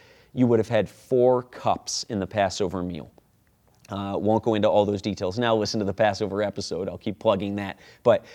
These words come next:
there's these four cups in the Passover meal, and the first two happen before the supper, and the second two, the final two, happen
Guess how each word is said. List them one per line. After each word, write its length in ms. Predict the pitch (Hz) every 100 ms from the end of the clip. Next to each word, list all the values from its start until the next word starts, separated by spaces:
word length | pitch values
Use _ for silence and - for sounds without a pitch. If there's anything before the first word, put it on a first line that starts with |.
| - -
there's 180 | 117
these 220 | - 107 -
four 340 | - 160 165
cups 460 | - - 123 - 110
in 60 |
the 60 | 104
Passover 520 | 107 101 - 95 95
meal, 340 | 104 87 62 - _ 117
and 140 | 101
the 60 | 95
first 520 | - 156 175 - -
two 180 | 147 123
happen 400 | 120 107 113 92
before 560 | 90 - 151 151 170
the 100 | 113
supper, 500 | - 98 76 80 95 - _ _ _ _
and 120 | 120 107
the 60 |
second 480 | 95 - 175 165 127
two, 240 | - 98
the 80 | 104
final 400 | 95 127 135 123
two, 160 | - 113
happen 340 | 104 98 101